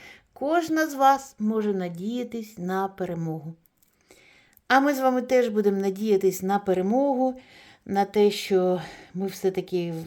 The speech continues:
виграємо, переможемо, і ми щось повинні для цього робити. Я знаю, що вам зараз холодно, я знаю, що вам зараз темно. Я теж цілий день чекала, щоб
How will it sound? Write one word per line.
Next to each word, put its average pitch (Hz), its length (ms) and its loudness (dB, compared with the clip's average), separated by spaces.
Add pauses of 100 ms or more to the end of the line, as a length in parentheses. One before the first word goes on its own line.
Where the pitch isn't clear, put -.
(140)
виграємо, 240 680 0
переможемо, 214 920 -2 (540)
і 185 520 0 (120)
ми 226 220 -2
щось 226 340 -6
повинні 185 420 -6
для 156 180 -8
цього 170 320 -8
робити. 160 500 -8 (600)
Я 208 100 0
знаю, 262 400 2
що - 200 -4
вам 226 220 0
зараз 185 280 -2
холодно, 214 920 0
я 175 140 -4
знаю, 202 360 0
що 190 220 -6
вам 180 300 -2
зараз 170 320 -8
темно. 226 560 0 (380)
Я 214 140 -2
теж 208 360 0
цілий 208 320 -2
день 190 220 0
чекала, 180 500 -4
щоб 165 540 -12